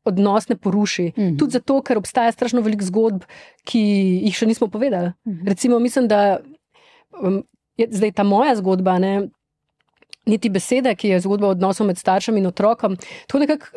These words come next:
Speaker 1: sem razmišljala, ker pač v tujini so mi večkrat zastavili to vprašanje, ja, kako zanimivo, em, eh, redka, redek, redek odnos, ki ga vidimo v filmu, odnos med materjo in sinom, ne. Poznamo filme,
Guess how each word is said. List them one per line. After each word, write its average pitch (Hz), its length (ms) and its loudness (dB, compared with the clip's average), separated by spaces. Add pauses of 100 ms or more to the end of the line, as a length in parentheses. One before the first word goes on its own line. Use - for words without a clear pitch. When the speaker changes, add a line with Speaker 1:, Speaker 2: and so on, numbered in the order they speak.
(100)
Speaker 1:
sem 220 220 0
razmišljala, 240 420 0
ker 196 160 -6
pač 185 320 -6
v - 420 -8
tujini 247 260 0
so 247 100 -2
mi 214 80 2
večkrat 208 260 -2
zastavili 214 320 0
to 214 80 -4
vprašanje, 240 380 -2
ja, 220 240 2
kako 208 280 -4
zanimivo, 220 760 2 (380)
em, 185 460 0 (260)
eh, 175 480 -2
redka, 208 500 0
redek, 208 420 -2
redek 220 300 -2
odnos, 190 360 0
ki 320 100 -4
ga 277 80 -2
vidimo 262 200 0
v 233 60 -2
filmu, 262 260 0
odnos 208 300 -2
med 220 140 -2
materjo 202 380 0
in 220 80 2
sinom, 175 340 -2
ne. 190 120 -2
Poznamo 214 360 -2
filme, 208 260 -2